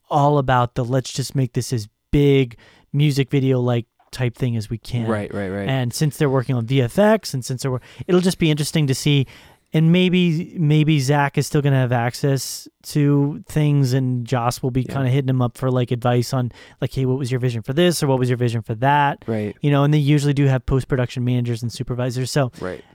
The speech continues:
Speaker 1: it'll be interesting to see what kind of impact it has on
Speaker 2: Yeah.
Speaker 1: them,
Speaker 2: So
Speaker 1: you know?
Speaker 2: definitely super sad news.
Speaker 1: Yeah, I
Speaker 2: Uh,
Speaker 1: feel, I definitely feel
Speaker 2: definitely
Speaker 1: bad for
Speaker 2: hearts
Speaker 1: Zack
Speaker 2: go out to
Speaker 1: Snyder.
Speaker 2: him for sure. And that's just, that's just a tough thing for him, his family, and, and
Speaker 1: Yeah.
Speaker 2: we'll see kinda what, what transpires from that later on.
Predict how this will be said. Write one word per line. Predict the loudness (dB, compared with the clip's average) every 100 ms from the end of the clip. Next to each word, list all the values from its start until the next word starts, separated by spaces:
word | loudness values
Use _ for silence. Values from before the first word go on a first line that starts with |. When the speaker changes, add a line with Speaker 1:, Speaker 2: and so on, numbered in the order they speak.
| _
Speaker 1:
it'll | 2 4
be | 4
interesting | 2 2 0 2
to | 2
see | 2 2
what | 4 2 2
kind | 2
of | 2
impact | 2 0 -4 -6
it |
has | -2
on | 2
Speaker 2:
Yeah. | 2 2
Speaker 1:
them, | -4
Speaker 2:
So | -6 2 4
Speaker 1:
you | 4
know? |
Speaker 2:
definitely | 2 0 2 0
super | 0 -2 -2
sad | -4 0 0 0
news. | 0 0 -2 -4 -8 -4
Speaker 1:
Yeah, | -2 0
I |
Speaker 2:
Uh, |
Speaker 1:
feel, | 2 0 0
I | -2
definitely | 0 2 0 0
feel | 0
Speaker 2:
definitely | 0
Speaker 1:
bad | -2 0
for | -2
Speaker 2:
hearts | -2
Speaker 1:
Zack | 0
Speaker 2:
go |
out | 0 -2
to | -4
Speaker 1:
Snyder. | -4
Speaker 2:
him | -4
for | -8
sure. | -6 -4 -4
And | -4
that's | -6 -8
just, | -8 -10 -8
that's | -8 -6
just | -10 -12
a |
tough | -10 -10 -10
thing | -10 -10 -10
for | -12 -10
him, | -8
his | -8 -10
family, | -10 -10 -8 -8 -10
and, | -10
and | -8
Speaker 1:
Yeah. | -6 -8
Speaker 2:
we'll | -8 -8
see | -8 -10
kinda | -8 -8 -8
what, | -8 -10
what | -10 -10
transpires | -8 -10 -10 -10 -10 -10
from | -10
that | -10 -8
later | -8 -8
on. | -8 -10